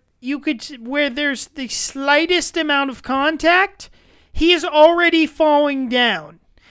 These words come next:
He is already clearly falling down. He is already diving. And the reason I bring that up is because, um, we go back to the last Sounders game against the Timbers,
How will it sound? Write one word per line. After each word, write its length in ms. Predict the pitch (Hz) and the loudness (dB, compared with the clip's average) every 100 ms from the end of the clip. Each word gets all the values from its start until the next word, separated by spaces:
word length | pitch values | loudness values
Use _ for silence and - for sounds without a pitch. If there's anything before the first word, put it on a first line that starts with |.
| - | -8
He 200 | 285 302 | -2 -2
is 120 | 277 | 0
already 480 | 285 320 349 339 311 | 2 2 2 0 -2
clearly 580 | - 294 339 381 381 349 | -4 -2 2 4 4 2
falling 500 | - 339 311 294 262 | 2 2 2 0 0
down. 320 | 277 262 254 | 0 0 -2
He 220 | 269 294 | -4 -2
is 140 | 294 | 0
already 480 | 277 269 262 254 240 | 0 0 0 -2 -4
diving. 560 | 220 240 233 220 196 165 - - | 0 2 2 0 -4 -6 -20 -8
And 160 | 254 285 | -4 -2
the 80 | |
reason 320 | 302 381 392 440 | 0 0 0 0
I 120 | 415 | 0
bring 260 | 330 349 339 | 0 -2 -2
that 220 | 320 277 | -2 -2
up 180 | 277 277 | -4 -8
is 100 | 233 | -8
because, 440 | 269 - 269 220 - - - | -8 -4 -4 -6 -18 -20 -14
um, 440 | 247 226 220 220 233 | -6 -2 -2 -6 -14
we 160 | 254 262 | -16 -10
go 140 | 330 | -6
back 240 | 339 330 330 | -2 -2 -4
to 160 | 302 | -10
the 300 | 247 277 269 | -10 -10 -10
last 500 | 220 220 254 269 - | -10 -4 0 0 -2
Sounders 460 | - 233 208 208 196 | -6 -6 -6 -8 -10
game 260 | 214 190 185 | -8 -10 -8
against 300 | 185 180 196 | -12 -12 -14
the 80 | |
Timbers, 560 | 190 196 185 190 190 - | -12 -12 -14 -14 -16 -18